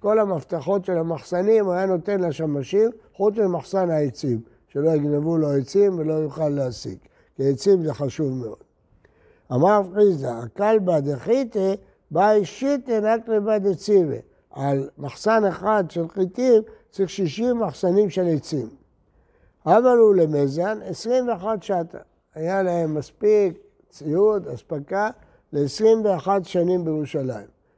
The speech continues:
אז היו יכולים לנצח את הרומאים, כי הם לא, החיילים, הרומאים לא היו נשארים פה עשרים ואחת שנה. אבל, אבל באו בריוני,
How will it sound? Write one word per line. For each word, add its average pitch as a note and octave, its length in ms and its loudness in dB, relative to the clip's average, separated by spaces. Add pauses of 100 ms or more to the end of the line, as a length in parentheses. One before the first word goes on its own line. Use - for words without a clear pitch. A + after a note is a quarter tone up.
(100)
אז C3 140 -8
היו F#3+ 220 2
יכולים G3+ 360 0
לנצח F#3 580 0
את - 60 -8
הרומאים, E3+ 560 -2
כי A2+ 160 -12
הם B2+ 140 -6
לא, C#3 200 -2
החיילים, C3+ 540 0 (360)
הרומאים C3+ 520 2
לא C#3+ 60 0
היו D3 120 2
נשארים B2+ 440 0
פה B2 200 -4
עשרים A#2 340 -4
ואחת A2 380 -10
שנה. G#2 140 -18 (640)
אבל, D3 460 4 (800)
אבל G3+ 360 0
באו G#3 300 2
בריוני, G#3+ 600 2